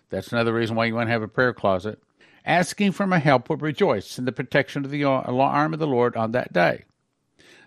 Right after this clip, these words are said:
There is nowhere you can hide from the eye of God, liars, imposters." Though, now, here's the problem. <clears throat> See, I know the people that would be watching and made it <laughs> through the broadcast this point, you're already saved.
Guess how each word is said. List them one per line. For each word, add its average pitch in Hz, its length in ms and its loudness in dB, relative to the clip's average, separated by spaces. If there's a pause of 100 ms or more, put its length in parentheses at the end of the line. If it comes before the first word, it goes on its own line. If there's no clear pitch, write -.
There 135 180 2
is 160 200 0
nowhere 202 360 4
you 104 120 -2
can 104 180 -8
hide 117 380 4
from 120 180 -6
the 120 100 -4
eye 120 180 0
of 123 80 -2
God, 135 420 2 (320)
liars, 104 600 0 (340)
imposters." 107 760 0 (680)
Though, 160 260 2
now, 156 180 -2
here's 165 480 -6
the 170 60 -6
problem. - 420 -6 (140)
<clears throat> 120 320 4 (480)
See, 208 180 2
I 233 160 6
know 170 540 2 (160)
the 131 100 -2
people 151 360 2
that 131 180 4
would 127 140 0
be 123 120 2
watching 127 640 2
and 107 100 -4
made 120 200 0
it 113 100 -4
<laughs> - 20 -16
through - 180 -4
the 107 60 -4
broadcast 117 720 -4
this 110 160 0
point, 120 380 -2 (440)
you're 135 240 4
already 131 380 6
saved. 143 420 0